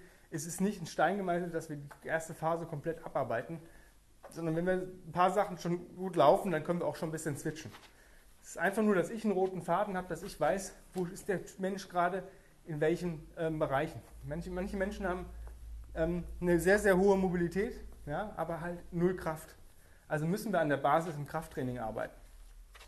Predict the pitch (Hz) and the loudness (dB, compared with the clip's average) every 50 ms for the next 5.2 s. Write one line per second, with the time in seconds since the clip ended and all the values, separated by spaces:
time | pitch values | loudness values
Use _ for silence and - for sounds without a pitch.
0 | - - - - - - - 147 156 165 202 190 170 170 180 175 - - - - | -20 -20 -20 -20 -16 -8 -4 -2 -2 0 2 0 0 0 -2 -6 -10 -16 -20 -20
1 | - - - 180 180 175 - - - - 196 175 - - - 196 180 - - - | -12 -8 -6 -6 -6 -6 -10 -10 -8 -8 -8 -8 -6 -4 -4 -4 -4 -4 -10 -16
2 | - - - - 139 147 160 151 147 165 - 170 165 175 170 165 - 170 165 170 | -18 -20 -14 -8 -2 -2 -2 -2 -2 -4 -6 -4 -4 -4 -6 -6 -4 -2 -2 0
3 | 180 180 175 165 151 156 147 135 - 160 151 - - - - - - - - - | 0 0 -2 -2 -2 -4 -6 -6 -4 -4 -6 -6 -6 -10 -18 -20 -20 -20 -20 -20
4 | - - - - - - 139 139 135 135 123 113 - 123 117 - - - 123 123 | -20 -20 -20 -12 -4 -2 -2 -2 -2 -4 -8 -10 -12 -14 -16 -16 -14 -10 -6 -4
5 | 143 185 185 | -2 -2 -4